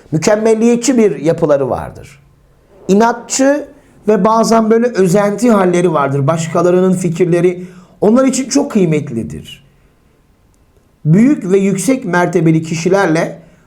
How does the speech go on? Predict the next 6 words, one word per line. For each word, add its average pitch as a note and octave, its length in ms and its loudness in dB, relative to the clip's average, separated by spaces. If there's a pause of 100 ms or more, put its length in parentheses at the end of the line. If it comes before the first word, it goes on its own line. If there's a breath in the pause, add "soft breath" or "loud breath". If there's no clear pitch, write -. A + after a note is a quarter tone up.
(120)
vakit F3 380 0
geçirmeyi E3+ 880 -2 (200)
severler. C#3+ 800 -4 (2500 soft breath)
Hayatta B3 440 0
hiç A#3+ 260 0
kimseye A3 680 0